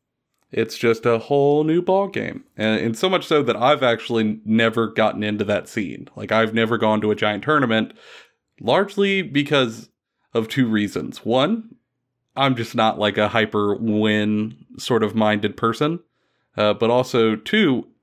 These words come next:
it's friggin' intimidating because <laughs> it is, like, the caliber of players and the danger of the lists are on another level.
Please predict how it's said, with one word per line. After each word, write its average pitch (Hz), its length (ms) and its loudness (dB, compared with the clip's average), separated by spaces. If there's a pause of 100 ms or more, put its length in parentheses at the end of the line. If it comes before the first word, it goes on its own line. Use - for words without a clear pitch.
it's 349 360 -2
friggin' 233 480 0
intimidating 165 920 0
because 127 560 -2 (420)
<laughs> - 400 -20
it 202 220 0
is, 101 500 -4 (320)
like, 117 200 -2
the 113 60 0
caliber 143 560 2
of 120 160 -2
players 143 600 2
and 110 260 2
the 104 60 2
danger 117 560 2
of 104 120 -2
the 107 80 0
lists - 760 -4 (500)
are 107 220 4
on 104 100 2
another 104 680 0
level. 95 560 -8